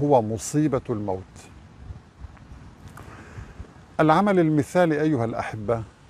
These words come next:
الدعاء، الثقة بالله، الالتجاء إلى الله. هذا أول عمل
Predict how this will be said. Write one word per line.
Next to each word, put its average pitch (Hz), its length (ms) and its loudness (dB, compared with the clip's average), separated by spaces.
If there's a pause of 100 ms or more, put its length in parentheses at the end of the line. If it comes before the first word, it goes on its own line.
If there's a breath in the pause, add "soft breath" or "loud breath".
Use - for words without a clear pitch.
(1000)
الدعاء، 98 440 2 (1600 loud breath)
الثقة 139 400 2
بالله، 101 360 -2 (720)
الالتجاء 127 680 0
إلى 104 120 -2
الله. 90 200 -4 (800)
هذا 127 420 0 (220)
أول 139 400 6
عمل 147 420 2